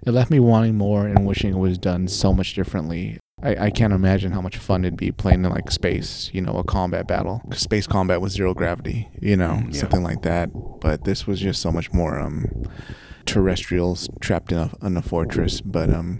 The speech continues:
Speaker 1: there were other opportunities that they kinda missed, you know. It, it seems like people can only customize the color of their mobile suit, which I guess is okay, but I don't know. I figured there'd be other things to do, like some of the more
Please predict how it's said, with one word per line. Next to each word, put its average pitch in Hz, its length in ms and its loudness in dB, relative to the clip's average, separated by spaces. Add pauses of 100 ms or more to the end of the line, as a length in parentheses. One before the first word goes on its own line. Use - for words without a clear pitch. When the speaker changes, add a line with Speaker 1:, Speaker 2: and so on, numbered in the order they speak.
(120)
Speaker 1:
there 175 120 2
were 160 80 4
other 107 300 4
opportunities 95 600 2
that 101 80 2
they 95 100 2
kinda 95 260 2
missed, 92 380 0
you 107 100 4
know. 92 200 4
It, 110 240 0
it 120 140 2
seems 135 280 4
like 110 180 4
people 120 280 2
can 110 180 2
only 101 460 2 (840)
customize 110 600 0
the - 100 -6
color 151 680 0 (160)
of 127 100 0
their 131 140 4
mobile 131 280 2
suit, 123 400 2 (320)
which 110 200 0
I 104 60 2
guess 101 220 4
is 98 120 2
okay, 98 480 2
but 98 280 2
I - 80 2
don't 101 180 2
know. - 160 -6
I 98 100 0
figured 95 280 4
there'd 87 140 0
be - 100 0
other - 140 0
things 82 300 -4
to 85 80 -8
do, - 260 -2
like 80 160 -6
some 95 160 0
of 90 60 2
the 87 60 0
more 85 360 0